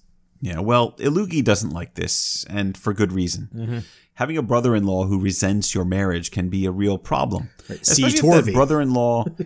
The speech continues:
Speaker 1: <laughs> especially if that brother-in-law is shaping up to be a large, tall,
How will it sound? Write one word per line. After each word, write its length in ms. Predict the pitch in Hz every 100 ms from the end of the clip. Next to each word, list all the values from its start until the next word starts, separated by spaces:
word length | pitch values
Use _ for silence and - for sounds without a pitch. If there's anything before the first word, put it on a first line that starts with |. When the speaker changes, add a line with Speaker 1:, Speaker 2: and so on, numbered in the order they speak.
| - -
Speaker 1:
<laughs> 380 | 120 - -
especially 380 | - - 160 -
if 80 | 175
that 180 | 147 113
brother-in-law 540 | 120 117 110 104 101 -
is 160 | 101
shaping 360 | - 113 104 101
up 80 | 95
to 80 | 98
be 80 |
a 60 | 95
large, 580 | 95 98 101 98 - - _ _ _
tall, 600 | - 104 95 95 92 90